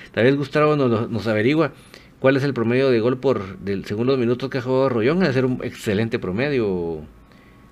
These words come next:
Gustavo. Cristian Mayén, vamos cinco ganando, lástima que se fue Vladi, pero mira, yo creo que Rollón es nuestro nuevo Vladi, Cristian, y si, y si, y sin que le guste la pari. Wilber García, sobrecarga muscular tiene Corena, exacto, pero hay una palabrita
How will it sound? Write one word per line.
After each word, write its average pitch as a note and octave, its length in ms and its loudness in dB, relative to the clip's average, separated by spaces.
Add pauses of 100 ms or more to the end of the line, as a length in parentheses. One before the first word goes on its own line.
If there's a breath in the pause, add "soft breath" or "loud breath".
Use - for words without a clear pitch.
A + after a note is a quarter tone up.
(160)
Gustavo. A2 400 -2 (480 loud breath)
Cristian C#3+ 320 -4
Mayén, B2+ 440 -2
vamos B2+ 440 -4 (600)
cinco D3 400 -2
ganando, A#2+ 340 0
lástima B2 380 -2
que G#2+ 120 -8
se F#2+ 120 -8
fue A2+ 160 -4
Vladi, C3 340 0 (340 loud breath)
pero B2+ 160 2
mira, E3+ 180 8
yo E3+ 80 6
creo F3 140 2
que D3+ 100 -8
Rollón C3+ 320 2
es E3 60 0
nuestro C#3 280 -2
nuevo C#3+ 240 0
Vladi, D3+ 300 -2
Cristian, G#2+ 500 -8
y A2+ 120 -4
si, G#2+ 180 -8
y A#2 100 -4
si, G#2+ 180 -10
y - 60 -12
sin G#2+ 140 -8
que G#2 100 -6
le G2 80 -2
guste B2+ 260 -2
la A#2 140 -2
pari. C3 300 -2 (600 loud breath)
Wilber D3+ 300 0
García, C3 380 2 (340)
sobrecarga C3+ 520 0
muscular C3+ 480 -2
tiene C#3+ 220 -4
Corena, C3 300 -2
exacto, C3 340 -4
pero A2+ 240 -2
hay C3+ 160 -2
una F3+ 380 2
palabrita C3+ 760 -2